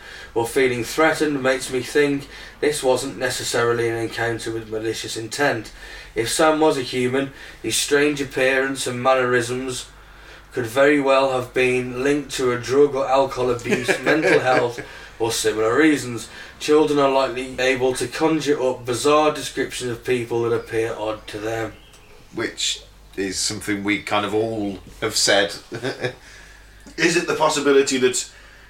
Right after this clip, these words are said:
Speaker 3: something dark did happen, and this is the way that, and this is a
Speaker 1: <laughs>
Speaker 3: false memory their brain has created to enable them to cope?
Speaker 1: Could be.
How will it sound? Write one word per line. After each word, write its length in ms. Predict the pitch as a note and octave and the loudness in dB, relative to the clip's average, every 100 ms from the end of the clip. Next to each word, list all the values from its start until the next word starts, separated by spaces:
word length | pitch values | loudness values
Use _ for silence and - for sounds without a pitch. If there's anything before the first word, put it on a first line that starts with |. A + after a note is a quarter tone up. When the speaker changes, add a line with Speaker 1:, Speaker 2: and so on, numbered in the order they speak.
| - - | -20 -4
Speaker 3:
something 480 | - F3+ E3+ D#3+ C#3+ | 0 2 2 0 4
dark 420 | C#3+ C#3 C3+ A2+ | 6 8 4 2
did 200 | D3 C#3+ | 2 4
happen, 520 | C3 A2 - A2+ A2+ A#2 | 4 0 2 2 0 0
and 200 | A#2 B2 | 0 2
this 160 | C3 | 4
is 120 | C3+ A#2+ | 4 4
the 100 | C3 | 4
way 200 | B2+ B2 | 6 6
that, 300 | C3+ C3 C3 | 6 6 6
and 140 | C#3 | 4
this 140 | C#3 - | 6 4
is 60 | |
a 60 | - | 2
Speaker 1:
<laughs> 120 | - | 4
Speaker 3:
false 360 | D3 D3 C#3 B2+ | 4 6 4 4
memory 420 | C#3 C#3 C3+ A#2+ | 4 4 4 4
their 220 | A#2+ A#2+ | 4 2
brain 300 | A#2+ C3 C3 | 4 4 4
has 140 | B2+ - | 2 0
created 600 | C#3+ C3+ C#3 C#3 C#3 B2 | 4 6 6 6 0 2
to 80 | C3 | 2
enable 300 | B2+ B2 B2 | 4 2 2
them 140 | C3 | 0
to 100 | A#2+ | -2
cope? 360 | - C#3 C3 A#2+ | 0 4 2 0
Speaker 1:
Could 380 | - C3+ B2 | -6 -4 -2
be. 300 | A#2 A#2+ B2+ | 0 0 0